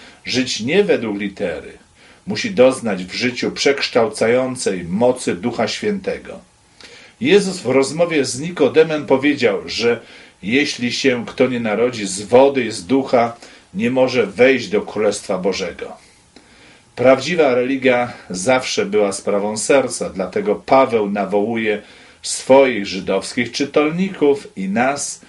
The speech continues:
aby przyjęli tę wieczną prawdę. Chce, abyśmy doznali czegoś rzeczywistego, a nie poprzestawali na jakimś,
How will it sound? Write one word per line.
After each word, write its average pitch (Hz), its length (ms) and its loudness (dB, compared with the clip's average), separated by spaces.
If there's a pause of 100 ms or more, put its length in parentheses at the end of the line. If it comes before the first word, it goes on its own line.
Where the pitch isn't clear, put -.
(480)
aby - 240 0
przyjęli 120 540 -2
tę 101 280 -2 (160)
wieczną 104 680 -4
prawdę. 104 600 0 (320)
Chce, 113 380 0
abyśmy 101 500 -4
doznali 104 720 -4
czegoś 107 480 0 (360)
rzeczywistego, 123 1120 -2 (360)
a 101 140 -2
nie 123 180 -2
poprzestawali 110 960 -2 (400)
na 104 340 -2
jakimś, 123 1000 -2